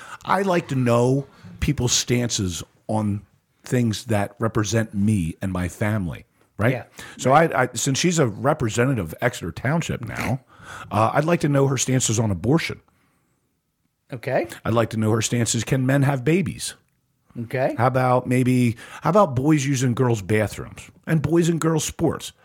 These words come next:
Speaker 2: Fair.
Speaker 1: Since she's a representative of me and the rest of the people in Exeter, I'd like to know her stances on things.
Speaker 2: Mm-hmm.
Speaker 1: Shouldn't, shouldn't the people of Exeter know what their representative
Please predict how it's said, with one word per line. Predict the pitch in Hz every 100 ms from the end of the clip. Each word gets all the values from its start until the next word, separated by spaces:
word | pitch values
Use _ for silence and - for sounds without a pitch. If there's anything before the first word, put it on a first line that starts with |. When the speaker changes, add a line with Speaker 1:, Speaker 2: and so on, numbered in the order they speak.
| _
Speaker 2:
Fair. | - 160 139
Speaker 1:
Since | 330 143
she's | 131 131 127
a | 160
representative | 143 120 - 165 151 123 123 143 175 -
of | 117 120 113 -
me | 139 185 113 113
and | - 117
the |
rest | 107 117 -
of |
the | 147
people | - - 147
in | 143
Exeter, | 165 - 107 92 95 - - -
I'd | 135
like | 156 160
to |
know | 131 110
her | 110 123
stances | - 139 147 117 98
on | 85
things. | 78 76 - - - _
Speaker 2:
Mm-hmm. | 160 165 160 165 233 - _ _ _
Speaker 1:
Shouldn't, | - 131 139 -
shouldn't | - 156 156
the | 151
people | - - 160 165
of | 135
Exeter | 127 143 151 131
know | 113 123
what | 143 131
their | 120 117
representative | 127 127 107 95 101 131 143 123